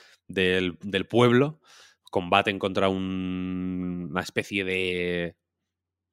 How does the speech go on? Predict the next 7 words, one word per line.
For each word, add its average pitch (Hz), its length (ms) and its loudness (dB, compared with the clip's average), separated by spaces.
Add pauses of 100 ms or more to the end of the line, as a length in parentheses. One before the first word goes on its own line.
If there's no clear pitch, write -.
(100)
no - 1500 -18
sé 95 80 -8
cómo 87 260 -4
decirlo, 85 380 -4
de, 82 280 -4
de, 85 260 -6
de 85 200 -6